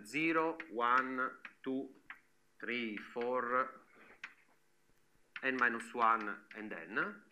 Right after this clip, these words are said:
<clears throat> Uh, so, and, and I imagine that, uh, so as a, as a first approximation, I imagine that the direction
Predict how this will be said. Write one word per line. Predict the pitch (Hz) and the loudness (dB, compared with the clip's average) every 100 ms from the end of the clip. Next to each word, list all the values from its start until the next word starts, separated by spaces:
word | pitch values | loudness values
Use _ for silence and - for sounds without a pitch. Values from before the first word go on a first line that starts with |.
| - _ _ - - - - - - - - - _ - - - - - - | -20 _ _ -20 -20 -20 -20 -20 -20 -20 -20 -20 _ -20 -20 -20 -16 -6 8
<clears throat> | - 196 - - - - _ _ _ _ _ _ _ _ - - - | 12 12 10 -4 -14 -20 _ _ _ _ _ _ _ _ -20 -18 4
Uh, | 139 135 135 131 131 127 127 123 120 117 113 110 110 - _ _ _ _ _ _ _ _ - - | 8 8 8 6 6 6 6 8 8 8 8 6 2 -4 _ _ _ _ _ _ _ _ -16 6
so, | 170 | 10
and, | 156 147 147 156 180 190 | 10 8 6 8 4 4
and | 180 202 | 10 10
I | |
imagine | 214 185 160 185 165 | 12 8 4 2 8
that, | 156 127 - | 8 6 4
uh, | 170 - - - _ _ 135 131 | 4 4 -8 -20 _ _ 0 4
so | 156 143 | 6 6
as | 143 139 | 6 6
a, | 151 143 | 6 4
as | 135 | 0
a | |
first | - 151 139 | 0 0 0
approximation, | - 123 - 127 104 - 147 160 | 0 -2 -2 0 2 2 2 4
I | |
imagine | 175 196 190 147 | 6 6 4 4
that | 135 120 - - - - - | 4 4 0 -8 -10 -12 4
the | 151 | 12
direction | 170 208 214 - 143 | 12 12 12 10 8